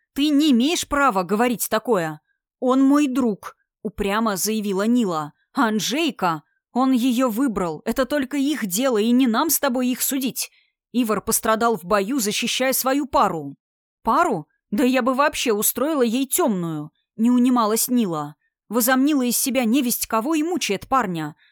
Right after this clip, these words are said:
Он же ради неё на всё готов, а ей лишь бы хвостом крутить. «Анжейка любит его». «Любит? Ты шутишь, должно быть?»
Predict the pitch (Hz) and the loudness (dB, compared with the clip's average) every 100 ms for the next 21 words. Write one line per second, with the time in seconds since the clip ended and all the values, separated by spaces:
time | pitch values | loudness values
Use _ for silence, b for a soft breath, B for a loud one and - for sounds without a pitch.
0 | b - 277 294 190 202 262 254 269 294 | b -2 0 2 0 0 -2 0 0 0
1 | 311 320 339 - 208 196 190 165 - _ | 0 -2 -2 -2 -2 -2 -4 -10 -14 _
2 | _ _ - 247 262 240 254 208 240 - | _ _ -2 0 0 0 -2 -2 -6 -2
3 | 240 277 - 175 - 226 - 180 - - | -2 -2 -4 -6 -4 -4 -4 -8 -10 -12
4 | _ _ _ _ 247 269 208 294 302 - | _ _ _ _ -2 0 0 -2 -2 -2
5 | 277 233 311 254 - 208 175 165 156 _ | -2 0 -2 -4 -4 -4 -2 -4 -6 _
6 | _ - 190 180 175 339 - - _ _ | _ -8 -4 -4 -4 -6 -6 -20 _ _
7 | - 339 - 330 370 392 262 240 214 208 | -2 -2 0 -2 -2 -2 0 0 0 -2
8 | 196 185 - - | -4 -4 -6 -10